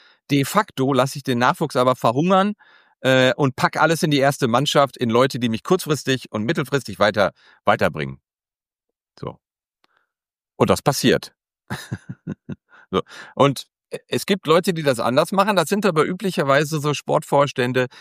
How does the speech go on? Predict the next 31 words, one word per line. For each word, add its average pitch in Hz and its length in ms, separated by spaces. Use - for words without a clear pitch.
die 143 140
sehr 139 400
eng 139 380
mit 95 140
dem 110 160
eigenen 120 480
Verein 110 640
verbunden 139 400
sind. 80 280
Ne, 139 100
es 139 120
gibt - 200
einen 143 240
Grund, 151 460
warum 104 320
beispielsweise 117 720
der 110 160
S 117 160
C 110 160
Freiburg 156 680
<laughs> 127 80
da 101 140
ein 127 100
bisschen 165 240
erfolgreicher 190 640
ist. 87 240
Das 131 180
sind 196 160
nämlich, 160 360
und 160 200
du, 151 140